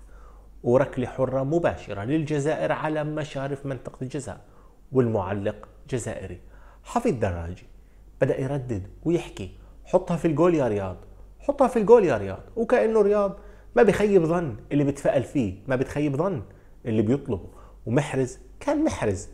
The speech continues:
في تلك اللحظة. بس محرز هدف بطريقة رائعة، خلى المعلق يفقد أعصابه تمامًا. حفيد دراجي بلش يبكي أيضًا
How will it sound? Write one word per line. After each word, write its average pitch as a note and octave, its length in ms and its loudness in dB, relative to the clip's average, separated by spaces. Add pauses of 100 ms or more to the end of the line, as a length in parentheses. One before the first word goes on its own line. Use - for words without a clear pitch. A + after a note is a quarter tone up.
(120)
في - 140 -4
تلك B2 260 -2
اللحظة. - 580 -8 (120)
بس - 160 -8
محرز A#2 360 -4
هدف B2 340 -4 (380)
بطريقة G#2+ 400 -4
رائعة، G2 380 -8 (400)
خلى D3 300 0
المعلق D3 600 -2 (140)
يفقد D3 320 -2
أعصابه B2+ 460 -4
تمامًا. A#2 420 -6 (840)
حفيد C3 300 2
دراجي C#3 400 6
بلش D3+ 420 2
يبكي - 300 2
أيضًا G3 340 2